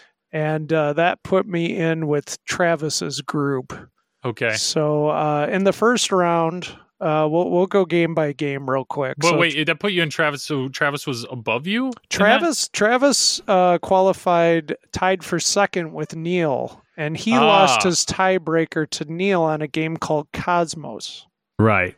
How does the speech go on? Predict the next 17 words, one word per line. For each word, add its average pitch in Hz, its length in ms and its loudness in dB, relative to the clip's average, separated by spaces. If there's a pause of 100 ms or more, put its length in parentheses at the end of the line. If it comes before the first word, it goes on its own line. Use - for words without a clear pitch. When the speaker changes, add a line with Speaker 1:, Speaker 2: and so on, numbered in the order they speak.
(160)
Speaker 3:
We 131 120 6
Speaker 1:
More 269 120 8
Speaker 3:
played 156 140 2
Speaker 1:
about 202 260 2
that - 240 4
later. 92 280 4
Speaker 3:
Cosmos. 87 220 -2 (380)
Yeah, 120 180 2
we 127 160 4
played 220 300 2
Cosmos, 127 760 4
and 110 140 4
we 120 140 6
were 113 120 4
just 107 220 2
kind 107 220 4
of 92 180 0